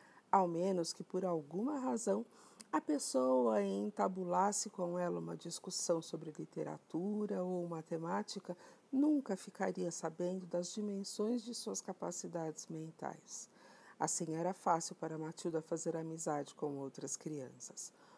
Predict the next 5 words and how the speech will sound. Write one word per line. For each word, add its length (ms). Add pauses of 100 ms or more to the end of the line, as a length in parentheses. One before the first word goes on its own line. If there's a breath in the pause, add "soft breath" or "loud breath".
(220 loud breath)
Todos 340
da 140
classe 640
gostavam 640
dela. 400